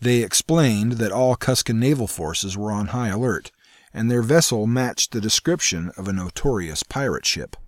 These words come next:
Carl requested a meeting with the commander of the patrol, and Rusk, Carl, Captain Nightlighter, and Javin met with Captain Francis Macklin aboard the House Macklin frigate, Swallowtail. After hearing their tale,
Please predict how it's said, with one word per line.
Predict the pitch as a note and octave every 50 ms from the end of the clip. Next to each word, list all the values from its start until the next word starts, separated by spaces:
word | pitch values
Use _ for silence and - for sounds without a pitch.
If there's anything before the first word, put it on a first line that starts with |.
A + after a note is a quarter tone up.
| - _ _ _ _ _ _ _ _ _ _ _
Carl | - - - D3+ D#3+ E3 F3 F3 F3
requested | E3 D#3+ D#3+ - - - D3+ D3 - - - C#3+ C#3+
a |
meeting | C#3 C#3+ D3+ D3 A2 G2+ F2 F2
with | G2 G2+
the | - -
commander | - - B2 A#2 A2+ G#2+ G2 F#2 F#2+
of | F2+
the | F2+ - - G#2
patrol, | - - - A#2+ F2 B1+ B1+ - - _ _ _ _ _
and | - D#2+ E2+ F#2+ A2
Rusk, | A2 A2+ A#2+ B2+ - - - - -
Carl, | - - - A#2+ A#2 A#2 A#2 A#2 A#2+ A#2+
Captain | - - - A#2 A2+ - - B2
Nightlighter, | A#2+ A#2 A#2 A#2 G2+ A2+ A2+ G#2 G#2+ G#2+ G2+ A2 A2+
and | G#2+ G#2 G#2+
Javin | G#2 B2 C3 C3+ C3+ B2+ F#2+ F2+ E2+
met | F#2 G#2 A2 G#2+ - - -
with | F2+ - -
Captain | - - G2+ F#2+ - - - F#2 F#2
Francis | - - A2+ A2 A2 G#2 - F#2+ - -
Macklin | A2 A2+ A2+ G#2 - - - - - - - _ _
aboard | - G#2+ G#2 A2+ A#2 A2+
the | G#2 G#2+
House | - - B2 A#2+ A2 - -
Macklin | B2 A2+ G#2+ G#2 - - G#2+ G2
frigate, | G2 - - C3+ B2 F#2 E2 D2 - - - _ _ _ _
Swallowtail. | - - - - B2 A2+ F#2+ E2+ D#2+ - - D2+ - - - - _ _ _ _ _ _ _ _ _ _ _ _ -
After | - G#2+ - - B2
hearing | - - D#3 E3+ E3+ D3+ D3+
their | D3+ D3 C#3+
tale, | C3 - - C3 A#2+ A#2 A#2 C3 D#3+